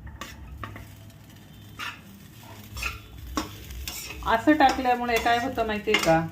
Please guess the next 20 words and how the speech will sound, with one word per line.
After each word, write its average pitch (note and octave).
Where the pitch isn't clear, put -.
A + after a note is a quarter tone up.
साबुदाणा A3+
चिकटत -
नाही. G3
आपण -
जेव्हा G3
आधी F3+
शेंगदाण्याचा F3
कूट F3
हलवून F3+
घेतो, F3
त्याच्यामध्ये D#3+
भाजून E3
घेतो D#3+
आणि D#3
नंतर E3
साबुदाणा D#3+
घालतो, D#3
मग G3+
साबुदाणा G3+
एकमेकाला G#3